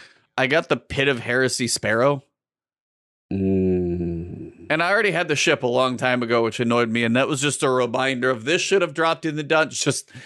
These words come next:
Speaker 1: as you, when you said it, it just made me wanna scream again to say, "Put more things as in-game
Speaker 2: Yes.
Speaker 1: rewards,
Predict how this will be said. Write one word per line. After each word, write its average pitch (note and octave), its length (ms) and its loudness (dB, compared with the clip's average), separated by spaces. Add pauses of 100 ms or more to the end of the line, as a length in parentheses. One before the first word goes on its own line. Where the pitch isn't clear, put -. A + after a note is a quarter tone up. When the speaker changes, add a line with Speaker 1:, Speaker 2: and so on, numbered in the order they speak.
(160)
Speaker 1:
as C#3+ 280 4
you, D#3 100 -4
when D3 140 4
you D3 120 2
said C3+ 240 0
it, A#2+ 120 2
it A#2 60 0
just A#2+ 200 -6
made B2+ 200 2
me A#2+ 100 0
wanna A#2 180 0
scream A#2+ 320 0
again A2+ 320 2
to A2+ 100 -6
say, A#2+ 340 2 (340)
"Put - 200 6
more E3 220 0
things D3+ 420 0
as A#2+ 140 2
in-game C3 500 2
Speaker 2:
Yes. A#2 200 2
Speaker 1:
rewards, A2 440 0